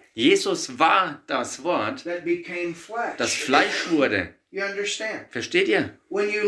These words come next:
Speaker 2: look at Jesus,
Speaker 1: Wenn ihr Jesus anschaut,
Speaker 2: you see the first Son of God,
Speaker 1: seht ihr den ersten Sohn Gottes
Speaker 2: and you see the living Word.
Speaker 1: und ihr seht das lebendige Wort.
Speaker 2: He is the living Word.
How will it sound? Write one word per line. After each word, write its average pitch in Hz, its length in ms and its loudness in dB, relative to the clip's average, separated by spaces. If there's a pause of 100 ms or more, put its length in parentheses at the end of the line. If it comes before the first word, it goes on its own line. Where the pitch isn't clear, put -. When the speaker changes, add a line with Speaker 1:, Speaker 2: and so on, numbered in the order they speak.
Speaker 2:
look 277 240 2
at 202 180 -4
Jesus, 240 800 0
Speaker 1:
Wenn 147 200 2
ihr 160 160 2
Jesus 240 520 2
anschaut, 143 520 2
Speaker 2:
you 202 80 -2
see 277 640 2 (260)
the 185 80 -10
first 254 440 -4
Son 240 180 -4
of 180 160 -4
God, 127 320 -6
Speaker 1:
seht 175 340 4
ihr 208 300 4
den 147 240 -2 (100)
ersten 196 460 2
Sohn 214 320 -2
Gottes 151 580 2
Speaker 2:
and 202 220 -4
you 202 120 0
see 269 480 -2
the 196 140 0
living 196 720 -2 (240)
Word. 160 420 -6 (200)
Speaker 1:
und 127 160 4
ihr 147 100 4
seht 160 460 4
das 143 420 0
lebendige 123 1080 -2
Wort. 98 340 0
Speaker 2:
He 254 400 -2
is - 300 -6
the 196 60 -4
living 196 500 4
Word. - 320 -8